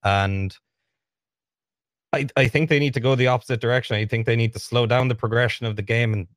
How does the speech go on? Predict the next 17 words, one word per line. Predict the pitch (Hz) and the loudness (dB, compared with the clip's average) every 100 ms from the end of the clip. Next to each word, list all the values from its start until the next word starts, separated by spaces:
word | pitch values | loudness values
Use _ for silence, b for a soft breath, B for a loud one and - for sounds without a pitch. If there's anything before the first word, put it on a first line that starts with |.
| _ - | _ -10
like, | 113 101 - | -8 -8 -10
stagger | - - 139 139 139 | -8 0 2 2 2
it | 117 | 2
out | 120 135 | 2 0
a | |
bit. | 110 98 - | -2 -6 -6
Like, | 101 - | -10 -8
make | 139 135 | -6 -4
us | 120 | -4
really | 101 120 131 120 | -4 -4 -2 -2
work | 104 123 - | -2 -4 -4
for | 110 | -8
things. | 95 98 87 101 | -6 -8 -8 -4
Make | 127 127 | -2 0
it | 131 - _ _ _ | -2 -4 _ _ _
more | 110 113 127 | -4 -2 0
difficult. | 117 123 117 107 92 92 | -2 -2 -4 -6 -8 -12